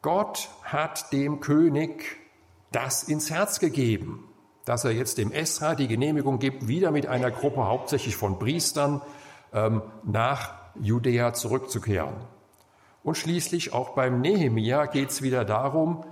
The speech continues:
diesmal gibt Gott dem Nehemia etwas ins Herz.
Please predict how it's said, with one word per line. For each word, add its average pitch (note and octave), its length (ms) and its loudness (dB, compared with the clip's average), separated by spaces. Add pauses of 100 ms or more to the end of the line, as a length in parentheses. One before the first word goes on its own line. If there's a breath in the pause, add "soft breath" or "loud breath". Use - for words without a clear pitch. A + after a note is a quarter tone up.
(240 loud breath)
diesmal D3 380 -2
gibt D3+ 300 0
Gott C3+ 340 -2
dem C3 280 2
Nehemia D3+ 640 4
etwas B2+ 400 -2
ins A#2+ 200 -2
Herz. - 640 -6